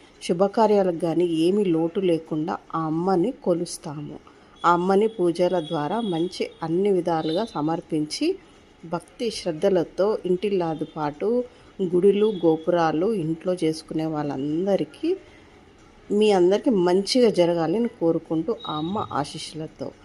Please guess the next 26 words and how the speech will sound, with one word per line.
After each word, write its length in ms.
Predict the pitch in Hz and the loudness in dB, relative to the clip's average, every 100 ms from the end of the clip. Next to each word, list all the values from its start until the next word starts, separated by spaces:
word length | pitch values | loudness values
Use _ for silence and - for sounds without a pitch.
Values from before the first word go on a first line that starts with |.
| - - - - | -20 -20 -12 0
అయితే 480 | 196 196 165 220 - - - | 2 2 2 0 -2 -10 -6
వరలక్ష్మి 520 | 175 180 233 254 - 277 | 0 4 4 2 2 2
వ్రతము 600 | 240 185 180 175 170 240 - | 4 2 2 0 0 -2 -2
చేసుకునే 480 | 180 185 - 220 214 | 0 0 -2 0 2
ముందు 380 | 180 160 156 262 | 2 0 0 0
మనము 480 | 247 175 170 185 269 285 - | 0 0 2 2 0 -2 -4
తెలియకో 560 | 208 185 196 214 - 196 220 - - - - - 196 | -4 2 2 0 -2 -2 -2 -6 -20 -20 -20 -8 -2
తెలుసో 420 | 175 190 - 196 220 | 0 0 0 2 2
మనం 220 | 185 180 208 | 0 0 -2
కొన్ని 300 | - 165 175 | 2 2 2
కొన్ని 320 | 180 180 220 | 2 0 -2
తెలియక 440 | - 175 160 190 | -4 -4 -4 -6
తప్పులు 440 | 247 156 - 190 180 | -6 -6 -6 -6 -4
చేస్తాము। 480 | 160 156 - 143 175 311 - - - - - - | -6 -6 -8 -8 -6 -6 -8 -20 -20 -20 -14 2
లాస్ట్కి 540 | 202 208 226 - 269 | 6 8 6 2 0
మనము 360 | 247 214 202 214 247 185 | 2 4 4 2 0 0
అమ్మవారిని 680 | 185 202 202 196 196 262 330 | 0 2 2 0 0 0 -2
ప్రార్థించాలి, 840 | - 160 160 170 160 - 147 156 - - | -2 -2 0 0 -2 -2 -4 -2 -4 -2
ఏదైనా 400 | 175 175 175 202 | 0 2 2 0
తప్పులు 400 | 196 147 - 165 | -2 -6 -2 0
జరుగుంటే 500 | 156 156 151 151 214 | 0 -2 -4 -4 -6
"క్షమించమ్మా, 760 | 220 - 160 160 156 151 160 240 | -8 -6 -2 -2 -4 -2 0 0
నా 260 | 208 185 | 0 0
దగ్గర 300 | 202 226 220 | 0 2 0
కలిగింది 580 | 220 202 165 180 233 269 | 0 0 0 2 4 4
మీకు, 340 | 254 202 - | 6 4 2